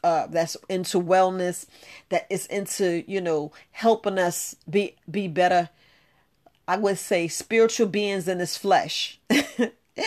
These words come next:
'Cause look, I just look at, there's no race. Uh, we all just different shades, beautiful shades, beautiful shades. That's all we are. And if we can just come together, understand that, and stop all this, uh, 'cause man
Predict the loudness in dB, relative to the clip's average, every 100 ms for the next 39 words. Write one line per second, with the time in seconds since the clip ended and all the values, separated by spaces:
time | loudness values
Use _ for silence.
0 | -4 -6 -10 -14 -18 -20 -8 2 2 4
1 | 4 6 4 2 4 4 2 2 2 2
2 | 0 0 -2 0 -2 0 -2 -4 -10 -18
3 | -14 -10 -8 -8 -12 -6 -4 4 6 4
4 | 2 -4 -4 -6 -4 -6 -4 -4 -6 -10
5 | -14 -16 -6 -2 0 -2 -2 -2 -2 -4
6 | -10 -14 -18 -20 _ _ _ _ _ _
7 | -10 -2 2 2 2 -2 0 0 0 -2
8 | -4 -6 0 2 2 0 0 2 2 0
9 | -4 -4 -4 -4 -6 -6 -6 -6 -2 0
10 | 0 -4 -8 -8 -8 -6 -6 -4 -4 -6
11 | -8 -6 -4 -4 -4 -8 -4 -4 -6 -14
12 | _ 2 8 8 6 0 -6 -6 -2 0
13 | 0 -4